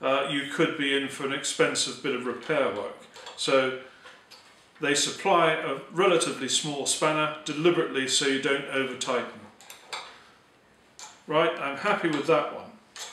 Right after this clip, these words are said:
I now need to turn this round so I can get at the other cutter block, and I need to make the same adjustments. And just do these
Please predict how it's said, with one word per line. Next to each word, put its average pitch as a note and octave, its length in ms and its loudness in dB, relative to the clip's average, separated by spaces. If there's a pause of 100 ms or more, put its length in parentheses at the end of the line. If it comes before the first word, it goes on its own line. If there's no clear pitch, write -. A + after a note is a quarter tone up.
(380)
I F#3 300 12
now F3+ 60 6
need F3 200 4
to D3+ 120 0
turn E3 480 2
this D#3 380 0
round F3 440 4
so D#3+ 200 4
I D#3+ 40 4
can D#3 200 -4
get C#3+ 200 0
at C#3+ 140 -8
the C3 260 -4
other F#3 220 4
cutter C3 320 -4
block, D3 400 -2 (500)
and C3 140 -2
I C3+ 140 0
need C3+ 180 -2
to C3 140 -4
make C3 400 -4
the - 80 -4
same F3+ 480 6
adjustments. - 920 0 (920)
And C#3+ 160 0
just E3+ 320 0
do F3 80 4
these D3 500 0